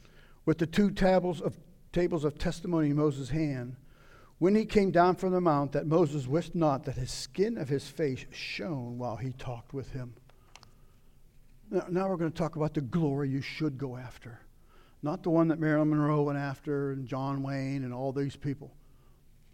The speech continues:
They weren't created to go after that glory. They were deceived.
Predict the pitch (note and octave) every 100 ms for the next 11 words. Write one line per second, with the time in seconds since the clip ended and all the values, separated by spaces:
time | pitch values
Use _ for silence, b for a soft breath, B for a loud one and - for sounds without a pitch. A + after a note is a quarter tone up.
0 | b b b b - - D#3 G3+ G#3+ -
1 | F3 F3 E3+ C3 C3+ C#3+ C#3+ D3 C#3+ C3+
2 | C#3 C3 C#3+ C3+ C3 D3 C#3+ B2+ B2+ -
3 | E3+ E3+ F#3+ -